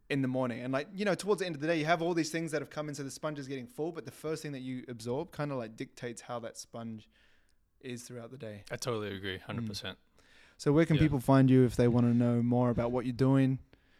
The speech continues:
Speaker 1: and
Speaker 2: Yeah.
Speaker 1: follow you on socials?
Speaker 2: You can find me at Barry underscore Conrad on Instagram and Twitter, Barry Conrad Official on Facebook, barry conrad official dot com for my website.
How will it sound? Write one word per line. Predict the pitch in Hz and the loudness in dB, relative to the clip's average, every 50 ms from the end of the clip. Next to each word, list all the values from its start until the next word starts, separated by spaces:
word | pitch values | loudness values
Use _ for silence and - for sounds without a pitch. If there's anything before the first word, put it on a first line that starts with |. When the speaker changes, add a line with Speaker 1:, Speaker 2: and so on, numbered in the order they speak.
| _ _ _ _ _ _ | _ _ _ _ _ _
Speaker 1:
and | - - 127 | -6 -2 2
Speaker 2:
Yeah. | 143 - | 4 4
Speaker 1:
follow | 123 123 | 4 4
you | 123 120 117 | 4 2 0
on | 117 | -2
socials? | - - 123 120 - 135 131 123 - - - - | -2 -2 -2 -2 -2 -4 -6 -6 -8 -14 -12 -6
Speaker 2:
You | - 120 117 | -6 -4 -2
can | - 143 139 127 | 0 0 0 0
find | - - 156 147 147 143 | 0 2 2 2 4 4
me | 143 139 139 139 139 131 127 127 - - | 2 4 4 4 4 4 2 0 -2 0
at | - 143 135 135 | 2 2 2 2
Barry | - 135 135 131 131 127 127 131 127 | 2 4 4 4 4 4 2 2 0
underscore | 127 131 131 120 - - 120 117 | 0 0 0 -2 0 0 -2 0
Conrad | - 139 131 135 131 127 120 | 0 0 0 2 0 0 -2
on | 113 101 | -2 -2
Instagram | 120 123 123 - - 117 117 117 113 104 | -2 -2 -2 -2 -2 0 2 2 2 0
and | 110 113 | -2 -2
Twitter, | - - 185 175 180 175 180 - - - - _ _ _ _ _ _ - | -2 0 0 2 4 2 2 0 -2 -10 -20 _ _ _ _ _ _ 0
Barry | - 117 113 113 113 | 4 4 6 4 4
Conrad | - - 120 117 113 107 113 | 0 -2 -2 -2 0 0 -2
Official | 104 - - 123 - - - 110 110 110 107 107 - - - | -4 -2 -2 -4 -2 0 0 0 2 2 0 0 -2 -4 -6
on | - 110 113 | -8 -6 -4
Facebook, | - 151 160 160 - - 160 160 160 - - - 113 | 0 0 0 0 0 -2 -2 -4 -4 -4 -12 -12 -6
barry | 104 107 110 107 104 101 | -2 0 0 0 0 -2
conrad | - 117 101 101 101 | -2 -4 -4 -4 -4
official | 101 - - 95 - - 92 | -4 -6 -6 -6 -6 -6 -6
dot | 107 98 - | -6 -6 -6
com | - - 101 92 92 98 - | -4 -6 -6 -4 -6 -8 -12
for | - - | -10 -8
my | 101 98 | -6 -6
website. | 107 131 - - - - - | -6 -6 -8 -8 -10 -10 -12